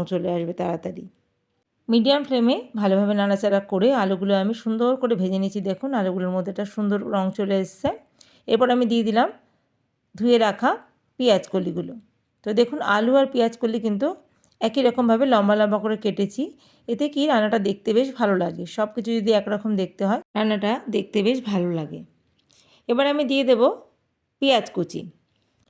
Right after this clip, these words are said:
একটা মাঝারি সাইজের পেঁয়াজ আর দুটো চেরা কাঁচা লঙ্কা আমি আগে থেকে কেটে রেখেছিলাম সেটা দিয়ে দিলাম। এবার আলু আর পেঁয়াজ কলির সাথে পেঁয়াজটাকে আমি ভালোভাবে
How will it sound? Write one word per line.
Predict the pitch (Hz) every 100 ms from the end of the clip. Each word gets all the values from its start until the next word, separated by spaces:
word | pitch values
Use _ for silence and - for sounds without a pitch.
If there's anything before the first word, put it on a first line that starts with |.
| _ _ _ _ -
একটা | 226 226 269
মাঝারি | 254 214 240 262
সাইজের | 269 269 269
পেঁয়াজ | 240 220 226 302 - - _ _ _ -
আর | 196 185
দুটো | 208 233
চেরা | 233 208 202
কাঁচা | 196 196 233
লঙ্কা | 233 240 277
আমি | 226 262 427 - _ _ _ _ -
আগে | 196 208
থেকে | 214 208 208
কেটে | 214 226
রেখেছিলাম | 233 233 277 294
সেটা | 226 196 185
দিয়ে | 220 208
দিলাম। | 202 220 370 - _ _ _ 214
এবার | 202 208 202
আলু | 233 269
আর | 247
পেঁয়াজ | 240 214 208
কলির | 220 220 226
সাথে | 202 277 359
পেঁয়াজটাকে | - 185 175 202 185 -
আমি | 254 277
ভালোভাবে | 208 190 190 240